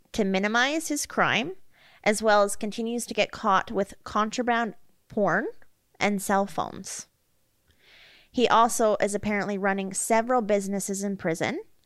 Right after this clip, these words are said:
and hasn't been, I guess when you do that, you have to notify the prison authorities about it, which he hasn't.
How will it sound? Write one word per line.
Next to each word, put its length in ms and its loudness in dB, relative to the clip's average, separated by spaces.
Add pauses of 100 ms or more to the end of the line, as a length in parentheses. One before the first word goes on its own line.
(360)
and 180 0
hasn't 500 2
been, 180 -2 (180)
I 100 0
guess 220 -2
when 180 -2
you 100 -4
do 260 -4
that, 240 0
you 80 0
have 140 -4
to 80 -4
notify 580 -2
the 100 -6
prison 480 -4
authorities 540 -4
about 260 0
it, 120 2
which 160 -6
he 80 -2
hasn't. 580 -4